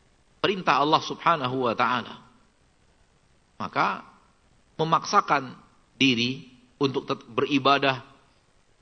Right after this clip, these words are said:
meletihkan badan, badan ingin istirahat lawan, lawan istirahat lawan, ini bagian daripada sesuatu yang diperintahkan Allah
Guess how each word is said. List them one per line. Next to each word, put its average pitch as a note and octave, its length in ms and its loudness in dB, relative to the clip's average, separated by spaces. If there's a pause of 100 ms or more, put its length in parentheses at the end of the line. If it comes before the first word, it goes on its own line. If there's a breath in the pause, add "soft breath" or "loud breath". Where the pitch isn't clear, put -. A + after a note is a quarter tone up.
(260)
meletihkan C3+ 720 2
badan, C#3+ 480 0 (400)
badan C#3+ 240 0
ingin C#3 240 -6
istirahat C#3 320 2
lawan, D3 400 2
lawan C#3+ 240 -4 (160)
istirahat C#3 240 -6
lawan, D3+ 480 2 (480)
ini D#3 160 -8
bagian B2 320 0
daripada A2 560 -2 (240)
sesuatu B2 400 -4
yang A2 240 -2 (1120)
diperintahkan A2+ 560 -4
Allah A2 240 -4